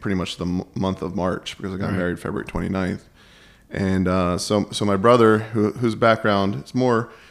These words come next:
Speaker 1: in the bar restaurant industry and whatnot, really stepped up, uh, for the firm, and I, I, I thank him for that.
Speaker 2: It's so interesting because, um, you know, we've had quite a few speakers on the show now, probably around six or seven,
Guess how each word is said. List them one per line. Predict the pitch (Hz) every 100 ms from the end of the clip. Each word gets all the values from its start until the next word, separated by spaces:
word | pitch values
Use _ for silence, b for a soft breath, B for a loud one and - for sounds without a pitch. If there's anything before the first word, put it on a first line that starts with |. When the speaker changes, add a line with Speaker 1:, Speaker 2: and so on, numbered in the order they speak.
| B -
Speaker 1:
in | 131
the |
bar | 120 123 110
restaurant | 107 - 110 101
industry | 101 98 - 95 98
and | 95
whatnot, | 98 - 92 95 -
really | 98 98
stepped | - 95 90 98
up, | 90 - -
uh, | 87 87
for | -
the | 87
firm, | - 90 95 92
and | 92
I, | 101 -
I, | 107 127 -
I |
thank | - 95 101
him |
for | - 92
that. | 92 -
Speaker 2:
It's | 123 -
so | 143 131
interesting | 127 127 - 117 113
because, | 104 120 107 104 101 104
um, | 107 101 101 98 92 _ _ -
you | 113
know, | 107
we've | 104 104
had | 117 113 113 110 104 - _
quite | - 127 117
a |
few | 110 107
speakers | - - 113 107 107 - - -
on | 104
the | 92
show | - 110 101
now, | 101 104 104 -
probably | 107 101
around | 101 98 92
six | - 110 -
or | 101
seven, | - 104 101